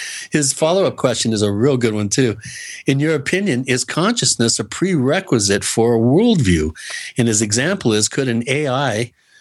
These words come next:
uh, without consciousness have a worldview?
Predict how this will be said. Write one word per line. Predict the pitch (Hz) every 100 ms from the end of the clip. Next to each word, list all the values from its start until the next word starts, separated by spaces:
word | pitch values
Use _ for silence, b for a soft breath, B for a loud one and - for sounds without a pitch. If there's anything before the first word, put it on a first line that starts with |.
| b b -
uh, | 107 110
without | 110 107 127 -
consciousness | - 113 90 - - 107 - - - -
have | - 180 127 127
a | 131
worldview? | 151 233 139 85 80